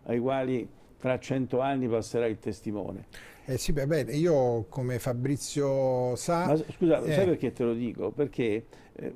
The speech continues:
Speaker 1: forse te l'ho raccontato questa cosa, mm, ho avuto l'opportunità di fare un'intervista al professor Berloco,
Speaker 2: Sì.
Speaker 1: che conosci bene,
Speaker 2: Molto
Speaker 1: tuo collega
Speaker 2: bene,
Speaker 1: del,
Speaker 2: che stimo.
Speaker 1: che fa i, i trapianti di rena
Speaker 2: Sì,
Speaker 1: alla
Speaker 2: assolutamente.
Speaker 1: Umberto primo.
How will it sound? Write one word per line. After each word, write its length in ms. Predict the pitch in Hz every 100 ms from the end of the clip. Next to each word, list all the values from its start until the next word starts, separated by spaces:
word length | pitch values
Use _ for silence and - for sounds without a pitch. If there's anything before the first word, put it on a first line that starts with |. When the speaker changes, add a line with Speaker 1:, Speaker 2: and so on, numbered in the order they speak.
| 110
Speaker 1:
forse 340 | - 170 143
te 60 | 123
l'ho 120 | 120
raccontato 680 | 120 117 127 113 110 98 98
questa 240 | 98 113
cosa, 240 | 107 101 101
mm, 460 | - 95 80 101 -
ho 40 |
avuto 280 | 131 143 139
l'opportunità 580 | 117 - 131 147 156 135
di 60 | 107
fare 260 | - 110
un'intervista 600 | 104 98 123 117 147 139 113
al 60 |
professor 320 | - 104 - 98
Berloco, 720 | 95 95 85 78 87 101 113
Speaker 2:
Sì. 440 | - 104 92 151 202
Speaker 1:
che 80 |
conosci 440 | 190 110 110 - 113
bene, 340 | 117 135 123
Speaker 2:
Molto 220 | 147 156 120
Speaker 1:
tuo 80 | 107
collega 240 | 117 117 107
Speaker 2:
bene, 120 | 110
Speaker 1:
del, 120 | 110
Speaker 2:
che 40 |
stimo. 540 | 107 - - 147 139 120
Speaker 1:
che 100 | 143
fa 200 | - 131
i, 340 | 127 117 120
i 60 | 120
trapianti 520 | 127 123 135 127 120
di 140 | 110 117
rena 140 | 123
Speaker 2:
Sì, 80 | 127
Speaker 1:
alla 260 | 135 - -
Speaker 2:
assolutamente. 600 | 107 104 104 104 107 110
Speaker 1:
Umberto 240 | 165 156
primo. 220 | 98 98